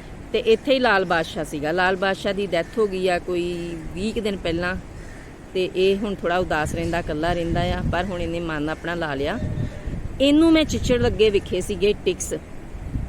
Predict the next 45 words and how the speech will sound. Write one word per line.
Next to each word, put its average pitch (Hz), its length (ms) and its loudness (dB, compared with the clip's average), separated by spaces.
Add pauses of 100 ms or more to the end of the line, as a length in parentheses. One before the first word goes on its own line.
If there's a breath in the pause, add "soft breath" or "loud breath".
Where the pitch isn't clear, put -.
(260)
ਤੇ 214 260 8
ਫਿਰ 220 240 6
ਇਹ 226 420 4
ਜਿਹੜੀ 233 240 4
ਦਵਾਈ 202 420 4
ਆ 214 100 6
ਸੱਤ 175 380 0
ਦਿਨ 220 200 2
ਪਹਿਲਾਂ 214 280 4
ਮੈਂ 214 120 0
ਸਪਰੇਅ 190 360 0
ਕੀਤੀ 208 300 -4
ਸੀ 262 200 0 (480 loud breath)
ਤੇ 240 80 6 (100)
ਬਿਲਕੁਲ 247 420 4
ਵੀ 254 180 2 (100)
ਇਹਦੇ 214 240 6
ਜਿਹੜੇ 202 280 4
ਟਿਕਸ 202 240 -2
ਆ 208 60 2
ਸਾਰੇ 185 280 2
ਝੜ 190 240 2
ਗਏ। 185 200 0
ਨਾਲ 190 320 2
ਹੀ 233 120 2
ਇਹਨੂੰ 214 200 2
ਮੈਂ 208 140 2
ਪੰਦਰਾਂ 185 340 0
ਐਮ 190 160 0
ਐਲ 196 140 2
ਜਿਹੜਾ 180 340 2 (120)
ਐਵਰੋਮੈਕ-, 180 720 0
ਸੌਰੀ, 202 280 2
ਬਾਰਾਂ 208 340 4
ਐਮ 208 220 0
ਐਲ 220 140 2
ਐਵਰੋਮੈਕਟਿਨ 196 640 0
ਇੰਜੈਕਸ਼ਨ 190 480 0
ਲਾਇਆ 196 200 6
ਸੀ 220 160 -2
ਤੇ 226 140 0
ਨਾਲ 185 280 2
ਹੀ 196 120 2
ਇਹ 196 80 2 (100)
ਟਿਕ, 247 540 2